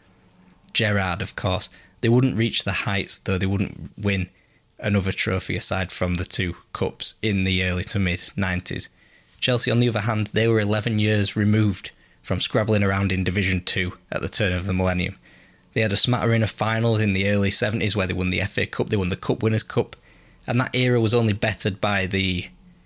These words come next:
under the stewardship of Ruud Gullit and Gianluca Vialli. Vialli's days were numbered at Chelsea in spite of the League Cup, Cup Winners' Cup and F A Cup that they won in the space of fourteen months dramatically.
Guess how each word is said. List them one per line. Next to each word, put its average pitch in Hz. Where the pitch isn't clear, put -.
under 110
the 104
stewardship 107
of 95
Ruud 104
Gullit 107
and 92
Gianluca 98
Vialli. 95
Vialli's 120
days 117
were 110
numbered 110
at -
Chelsea 101
in 92
spite 104
of 104
the 90
League 101
Cup, -
Cup -
Winners' 98
Cup -
and 107
F 104
A 98
Cup -
that 80
they 110
won 120
in 110
the 101
space 107
of 107
fourteen 104
months 95
dramatically. -